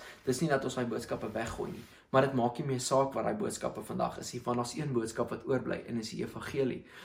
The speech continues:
Dis die evangelie van Christus. Paulus sê, "Die, ek skaam my nie vir die evangelie nie, want in dit is die krag van God tot redding." In die evangelie is die krag van God tot redding.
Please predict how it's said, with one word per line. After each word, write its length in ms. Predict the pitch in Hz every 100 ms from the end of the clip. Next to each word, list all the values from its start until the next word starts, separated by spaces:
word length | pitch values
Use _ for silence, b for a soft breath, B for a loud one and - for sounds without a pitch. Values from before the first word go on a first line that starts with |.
| B
Dis 120 | -
die 140 | - -
evangelie 500 | - - 175 160 160
van 180 | 139 -
Christus. 460 | 139 139 - -
Paulus 420 | - 156 165 -
sê, 180 | 131 127 B B B B -
"Die, 200 | 135 151
ek 100 | -
skaam 320 | - 156 160
my 60 |
nie 120 | 160 160
vir 160 | 143
die 100 | 131
evangelie 400 | 131 127 - 123
nie, 80 | 120
want 160 | 120 -
in 160 | 139
dit 200 | 127 123
is 100 | 123
die 120 | 123 -
krag 300 | 135 131 -
van 160 | 127
God 240 | - 131 131
tot 160 | -
redding." 340 | 110 110 104 - B B B
In 120 | 165
die 140 | 170 165
evangelie 520 | 160 151 - 147 120
is 120 | -
die 120 | -
krag 260 | - 147 135
van 180 | 135 131
God 320 | - 131 -
tot 180 | - 113
redding. 300 | 117 110